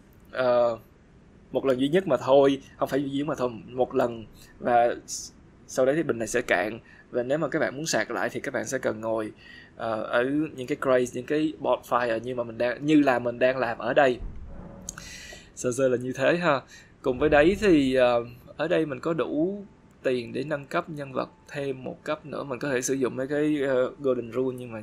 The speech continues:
yeah, không sao, như này cũng được. Mình sẽ tăng một điểm vào Vigor. Và right, giờ thì sao cho? Mình sẽ muốn đến chỗ của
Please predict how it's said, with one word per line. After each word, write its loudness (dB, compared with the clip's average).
yeah, -10
không -14
sao, -4
như -12
này -8
cũng -12
được. -2
Mình -8
sẽ -6
tăng -2
một -10
điểm -6
vào 2
Vigor. 2
Và 0
right, 0
giờ -4
thì -8
sao -2
cho? 0
Mình -2
sẽ -2
muốn 0
đến 0
chỗ -2
của 0